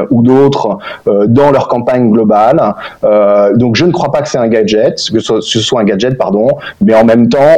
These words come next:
on continuera à faire des pubs au cinéma, à en faire à la télé, à les adresser dans la presse. Et je pense que c'est la complémentarité de tout ça, euh, qui va finalement générer, euh, la capacité à nos marques de continuer à se développer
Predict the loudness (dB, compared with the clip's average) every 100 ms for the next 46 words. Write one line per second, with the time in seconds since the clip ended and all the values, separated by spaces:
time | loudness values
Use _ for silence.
0 | 0 -4 -4 0 0 2 2 2 2 0
1 | -2 -2 -2 0 0 0 0 0 0 0
2 | 0 0 0 -2 -2 -2 -2 0 0 2
3 | 2 2 2 0 0 0 0 -2 0 0
4 | -2 -2 -2 -2 -6 -12 -10 -6 -4 -4
5 | -4 -4 -2 -2 -4 -2 0 0 0 -2
6 | -2 -2 -4 -2 -2 0 -2 -4 -8 -20
7 | -12 -4 -2 0 -2 -2 0 2 2 2
8 | 0 2 0 0 0 0 0 2 2 2
9 | 2 2 0 0 -2 -4 -4 -4 -2 0
10 | 0 0 0 0 0 -2 -2 -4 -2 0
11 | 0 0 0 0 0 0 0